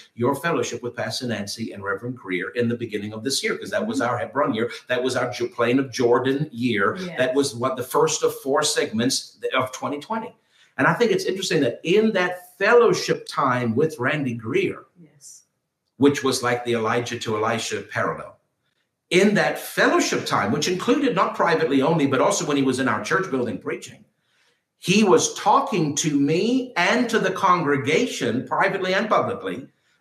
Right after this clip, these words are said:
Speaker 1: about things to do with the mantle, the ministry, the anointing, and the office. Just like Elijah and Elisha discussed holy things, so Pastor Nancy discussed holy things with me in January, but also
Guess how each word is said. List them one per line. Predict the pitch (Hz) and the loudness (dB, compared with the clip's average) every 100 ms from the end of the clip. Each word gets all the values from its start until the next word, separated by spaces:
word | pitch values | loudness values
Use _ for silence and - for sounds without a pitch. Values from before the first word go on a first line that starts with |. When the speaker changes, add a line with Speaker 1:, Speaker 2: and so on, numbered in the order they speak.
| - | 2
Speaker 1:
about | 160 143 135 131 - - - | 2 4 4 2 0 -6 -4
things | 151 156 - | -2 0 -2
to | 135 | -6
do | 127 135 143 | -2 0 0
with | 165 165 | -4 -4
the | |
mantle, | 160 120 120 143 147 | -4 -2 -4 -6 -4
the | 143 | 0
ministry, | 127 123 127 - 143 | 0 0 -2 -4 -4
the | 143 | -2
anointing, | 151 110 98 110 - _ _ | -2 -2 -4 -6 -10 _ _
and | 117 123 | -2 0
the | 147 | 0
office. | 185 226 - - - - _ _ _ _ _ _ | 0 -2 -8 -12 -12 -16 _ _ _ _ _ _
Just | 202 202 | 2 4
like | 220 - - | 4 2 0
Elijah | 139 156 196 202 | 2 4 2 2
and | 185 | 2
Elisha | 165 170 175 | 2 0 -2
discussed | 135 - - 190 170 - | -2 -2 -2 -2 -2 -2
holy | 185 170 139 | 2 4 2
things, | 185 117 104 - - _ _ _ _ _ | 0 -2 -2 -6 -10 _ _ _ _ _
so | - - 151 117 - - - _ | -2 4 6 6 2 -4 -16 _
Pastor | 147 147 127 | -2 0 0
Nancy | 147 185 180 | 0 0 -2
discussed | 139 135 151 147 - | -4 -2 -2 -2 0
holy | 143 139 | 0 0
things | 143 139 | 0 -2
with | 135 113 | -2 -2
me | 131 | 0
in | 113 | 0
January, | 104 120 180 101 90 - - _ _ _ - | 0 -2 0 -2 -2 -6 -12 _ _ _ -2
but | 117 117 | 4 4
also | 139 226 - 139 147 - | 6 4 2 0 -2 -2